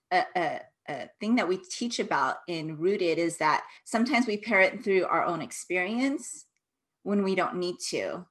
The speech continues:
thinking that that's where our daughter is going to end up, is where we end up. Or sometimes we have that insecurity of how we were raised. Um, and we go through this exercise where we have to go back to that part in time and how you were raised. Some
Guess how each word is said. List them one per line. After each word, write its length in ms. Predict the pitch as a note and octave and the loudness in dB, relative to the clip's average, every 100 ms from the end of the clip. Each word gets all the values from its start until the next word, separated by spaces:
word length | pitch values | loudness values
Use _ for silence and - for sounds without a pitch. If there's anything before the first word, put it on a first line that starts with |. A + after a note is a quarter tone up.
| _ | _
thinking 360 | G#3+ G#3 G#3 G3 | -2 0 0 0
that 220 | E3 - | 0 2
that's 300 | E3+ D#3 - | 2 2 0
where 160 | F3 D#3+ | -2 0
our 120 | D#3+ | 0
daughter 340 | D#3 D3 D#3 | 0 0 0
is 220 | - D#3+ - | -2 -6 -8
going 360 | D3+ D3 D3+ - - | -8 -6 -8 -10 -10
to 140 | E3 C#3+ | -10 -8
end 200 | E3 D3 - | -10 -8 -2
up, 240 | D3+ D3 | -2 -2
is 220 | - D3+ | -4 -6
where 160 | D3+ D3 | -4 -6
we 200 | C#3+ C#3+ | -6 -10
end 180 | - E3 | -8 -4
up. 220 | F3+ G#3 | -2 -2
Or 60 | G3 | -4
sometimes 440 | G3+ G3 A3 F#3 | -6 -6 -6 -4
we 120 | F3 F#3+ | -4 -2
have 160 | D#3+ | -2
that 120 | D#3 | -2
insecurity 760 | D3 D3+ - - G#3+ G3+ D#3 - | -6 -10 -12 0 4 4 2 -2
of 180 | D3 C#3 | -2 -2
how 160 | E3+ | -4
we 160 | D3 D3+ | -4 -4
were 200 | C#3+ C3+ | -6 -6
raised. 420 | B2+ C3+ C#3+ - - _ | -6 -4 -6 -8 -14 _
Um, 260 | F3 E3 - | 0 0 0
and 240 | F3+ F3 F3 | 0 0 0
we 80 | |
go 140 | F3+ F3+ | 0 0
through 140 | F#3+ | 0
this 180 | F3+ F3+ | -4 -2
exercise 640 | F#3 G#3+ C4+ - F#3 E3 E3 | -2 0 -2 -2 0 0 -2
where 400 | E3 D#3+ D#3 D#3+ - _ _ | 0 2 2 0 -10 _ _
we 100 | G3+ | -2
have 180 | B3+ A#3 | 0 0
to 40 | A#3+ | 0
go 160 | A3 | 0
back 340 | G#3+ F3 A#3 - - | 2 2 2 -2 -6
to 280 | G#3+ F3+ E3+ | 0 2 4
that 220 | E3+ D#3+ - - | 4 4 2 -2
part 360 | E3 D3+ B2+ - _ _ | 2 2 0 -4 _ _
in 160 | F#3+ E3+ | -6 -6
time 500 | - D#3+ D3+ D#3 D#3 | -4 -4 -2 -4 -6
and 240 | F3 F3 | -6 -6
how 120 | F#3 E3+ | -2 -2
you 180 | F3 | 0
were 100 | F3 | 0
raised. 220 | E3 E3+ - | 0 -2 -2
Some 300 | G#3 A#3+ | 2 2